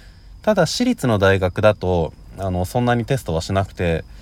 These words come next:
いいところも多くて、まあ、テストの種類三つぐらいですかね。えーと、で、外国人だと、うんと、もう少しテストの種類少ないところが多いですね。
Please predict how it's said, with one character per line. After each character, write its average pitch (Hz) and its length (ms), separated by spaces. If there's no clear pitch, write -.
い 101 120
い 85 40
と 85 100
こ 85 120
ろ 80 60
も 82 320
多 80 60
く - 120
て、 123 280
ま 135 100
あ、 113 40
テ 147 100
ス - 60
ト 104 100
の 85 80
種 98 200
類 78 40
三 82 200
つ - 180
ぐ - 80
ら 123 100
い 85 40
で - 120
す - 100
か - 100
ね。 101 260
え 80 280
ー - 20
と、 78 340
で、 170 180
外 127 320
国 233 420
人 135 320
だ 85 160
と、 113 480
う 90 40
ん 90 180
と、 92 120
も 175 220
う 226 40
少 - 220
し 175 500
テ 151 140
ス - 80
ト 131 140
の 117 100
種 120 220
類 104 100
少 - 220
な 127 140
い 120 60
と 101 120
こ 98 140
ろ 90 100
が 82 100
多 82 260
い 73 40
で 65 140
す - 100
ね。 110 180